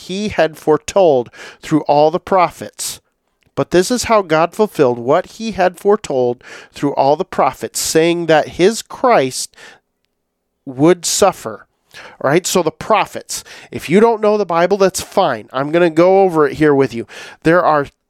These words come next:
prophets that came in the Old Testament, that God sent in the Old Testament to the Israelites, and they proclaimed that there would be a Savior to come. And that's what Peter's saying here.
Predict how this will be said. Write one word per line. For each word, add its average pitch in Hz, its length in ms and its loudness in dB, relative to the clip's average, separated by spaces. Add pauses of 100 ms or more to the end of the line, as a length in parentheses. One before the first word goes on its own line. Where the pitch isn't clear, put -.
(180)
prophets 208 880 -2 (340)
that 151 220 0
came 190 580 2
in 151 100 -6
the 143 140 -4
Old 180 260 2
Testament, 127 600 -4 (120)
that - 180 -10
God 156 300 0
sent - 520 -2 (320)
in 127 100 -8
the 131 100 0
Old 175 200 2
Testament 151 560 -2
to 165 160 -4
the 147 180 -8 (120)
Israelites, 170 960 -2 (560)
and 135 220 -4
they 175 200 2
proclaimed 208 880 0 (720)
that 139 220 0 (340)
there 156 280 2
would 190 220 -4
be 190 200 -4
a 160 80 -2
Savior 190 560 0
to 185 140 -4
come. 175 480 -2 (1400)
And 151 220 0
that's 165 300 -2
what 202 180 -2
Peter's 190 380 0
saying 180 380 0
here. 123 300 -4